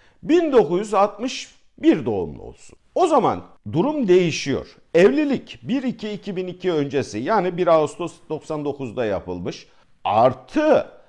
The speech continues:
ölen eş veya sağ kalan eşten biri, en az biri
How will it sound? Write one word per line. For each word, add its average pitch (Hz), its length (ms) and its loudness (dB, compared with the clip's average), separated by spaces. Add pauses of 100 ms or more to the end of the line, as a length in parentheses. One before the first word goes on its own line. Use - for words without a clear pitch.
(420)
ölen 190 480 0 (360)
eş 196 420 0
veya 151 500 4
sağ 226 380 0
kalan 156 340 2 (100)
eşten 180 560 0
biri, 202 160 0
en 214 320 0
az 117 340 -2
biri 233 400 2